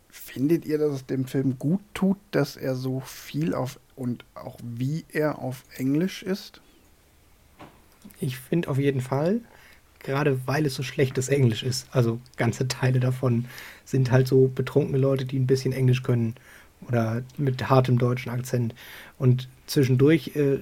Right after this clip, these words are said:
Speaker 2: redet Victoria ja auch noch Spanisch und die Passanten sprechen ja Deutsch. Und ich glaube, es ist tatsächlich gerade diese Mischung aus dem, wenn die Jungs sich untereinander unterhalten und sich Deutsch unterhalten und es ist klar, sie versteht es nicht,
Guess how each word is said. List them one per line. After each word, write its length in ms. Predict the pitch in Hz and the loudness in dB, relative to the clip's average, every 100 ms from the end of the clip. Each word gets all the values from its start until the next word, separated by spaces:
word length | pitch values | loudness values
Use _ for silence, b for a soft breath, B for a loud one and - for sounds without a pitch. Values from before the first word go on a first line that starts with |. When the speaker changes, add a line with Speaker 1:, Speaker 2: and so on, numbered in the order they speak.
| - | -4
Speaker 2:
redet 500 | 131 139 139 135 131 | -2 2 2 2 0
Victoria 440 | 127 143 143 135 | 0 2 2 2
ja 160 | 139 123 | 2 0
auch 140 | 127 | -2
noch 100 | 131 | -2
Spanisch 680 | - - 127 165 175 - - B B B B B | -2 -2 0 2 2 -2 -14 B B B B B
und 320 | - 147 127 | 0 0 0
die 100 | 147 | -4
Passanten 760 | 131 - 127 143 151 151 147 143 B B | -2 -2 2 2 0 0 0 0 B B
sprechen 480 | - - - 131 131 | -16 -6 0 2 4
ja 100 | 123 | 4
Deutsch. 400 | 120 127 165 - | 2 4 2 0
Und 280 | - 135 131 | -2 -2 -2
ich 140 | 135 127 | -8 -2
glaube, 240 | 135 135 | 0 0
es 60 | 135 | -2
ist 100 | 131 | -2
tatsächlich 340 | 131 139 131 | 0 0 0
gerade 220 | - 127 | -2 0
diese 180 | 131 131 | 2 4
Mischung 340 | 127 - 160 | 4 4 2
aus 220 | - 143 - | 0 -2 4
dem, 320 | 135 135 135 B B B B - | 6 6 2 B B B B -10
wenn 240 | - 131 143 | 0 2 2
die 100 | 139 | 4
Jungs 280 | 139 175 - | 4 4 4
sich 200 | 143 139 | 0 0
untereinander 540 | 147 135 135 156 151 | 0 2 2 2 2
unterhalten 720 | 143 135 127 139 143 135 135 127 | 2 4 4 4 4 2 0 -2
und 220 | 143 127 | 0 0
sich 100 | 127 | 0
Deutsch 240 | 127 143 156 | 2 2 2
unterhalten 400 | 139 135 139 131 | 2 4 2 0
und 100 | 131 | 0
es 100 | 127 | -2
ist 120 | 131 | -4
klar, 160 | - 127 | -4 -2
sie 100 | 135 | 0
versteht 460 | 127 127 143 151 - | -2 -2 0 -2 0
es 100 | 135 | 0
nicht, 380 | 151 - - | 2 0 -8